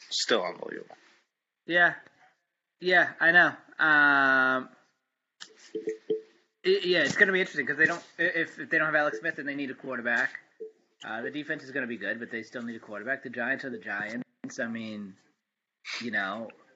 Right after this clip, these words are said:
Speaker 2: I, I, I don't know what, you know, Giants don't have a lot. So, a-, a-, and I think, I think Philly is,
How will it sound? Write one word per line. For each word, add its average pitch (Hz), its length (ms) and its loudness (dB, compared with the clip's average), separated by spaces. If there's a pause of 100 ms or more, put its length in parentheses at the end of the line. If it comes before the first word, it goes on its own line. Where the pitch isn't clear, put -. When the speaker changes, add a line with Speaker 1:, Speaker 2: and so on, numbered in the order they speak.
(500)
Speaker 2:
I, 139 100 2
I, 117 280 4
I - 40 6
don't 120 160 -2
know 120 100 -2
what, 117 280 -4
you 139 120 -4
know, 107 80 -8
Giants 113 280 -4
don't 120 80 -6
have 110 100 -6
a 110 40 -10
lot. 107 260 -6
So, 196 120 2
a-, 185 40 4
a-, 160 440 2
and 160 100 2
I 151 80 6
think, 139 380 -4
I 143 80 2
think 131 180 -2
Philly 147 460 2
is, 117 280 -2